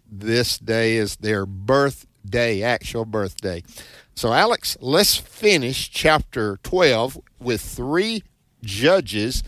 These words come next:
that, uh, continued doing what Jephthah had started. Uh, they've got some unusual name, but it's interesting where they're from. Bethlehem, Zebulun, and, and, and then, uh, the,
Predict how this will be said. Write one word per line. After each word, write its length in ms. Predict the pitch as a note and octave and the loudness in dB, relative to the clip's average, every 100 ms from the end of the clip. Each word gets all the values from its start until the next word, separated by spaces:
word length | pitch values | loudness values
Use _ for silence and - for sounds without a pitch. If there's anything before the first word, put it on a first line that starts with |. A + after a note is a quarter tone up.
| - _ _ - | -10 _ _ -18
that, 420 | A2+ C3 B2 - _ _ _ _ | -2 4 4 2 _ _ _ _
uh, 260 | C#3 B2 B2 | -2 -2 0
continued 960 | - B2 A2 - G#3+ G#3+ C#3+ A#2 B2 - _ _ | 0 0 -2 -2 0 0 2 2 0 -8 _ _
doing 460 | G#2+ D3+ F#3 F3+ D3 | 2 4 4 2 0
what 300 | C#3 C#3+ - - | 2 2 0 -8
Jephthah 540 | G2 F3 F#3+ - B2 | -2 2 2 0 -4
had 240 | G#2+ C3 A2 | 0 0 -2
started. 540 | - G3 G3 A#2 E2+ - - - _ - | -2 2 2 2 -2 -12 -20 -20 _ -2
Uh, 380 | A2 A2 G#2+ G#2 | 2 4 2 0
they've 320 | B2+ B2 A#2 | 0 0 0
got 180 | C3+ G3+ | -2 0
some 180 | - D3+ | 0 0
unusual 580 | E3 D3+ D#3 D3 C3+ A2+ | 0 4 2 2 0 0
name, 320 | D#3 A3 E3 | 0 0 0
but 180 | A#2 - | 0 -2
it's 300 | C3 C3 - | -2 -4 -2
interesting 540 | F3 A3+ G3 - B2 B2+ | -2 0 -4 -4 -6 0
where 140 | C3+ | 0
they're 120 | C#3+ | 0
from. 480 | D#3 F#3+ E3+ A2+ F2+ - _ _ - | -2 0 0 0 -4 -12 _ _ -12
Bethlehem, 920 | F#2 C3+ D3+ C#3+ D3 D3 E3+ G#3 G#3 - _ _ | 0 2 2 0 0 4 2 2 -2 -12 _ _
Zebulun, 960 | F#2+ E2+ A2+ D3+ D#3 E3 E3+ F3 G3 A3 - - _ | -10 0 4 4 4 4 4 4 2 -2 -12 -20 _
and, 300 | - B2 B2 | 0 2 2
and, 300 | - C3 B2+ | 0 -2 -2
and 300 | C#3 B2+ B2 | -2 -2 0
then, 320 | C3+ D3 C#3 A2+ | 2 2 2 -2
uh, 340 | A2+ A2+ A2 G#2+ _ _ _ | -2 0 0 -4 _ _ _
the, 460 | A2+ G#2+ A#2 A2+ | -6 0 2 2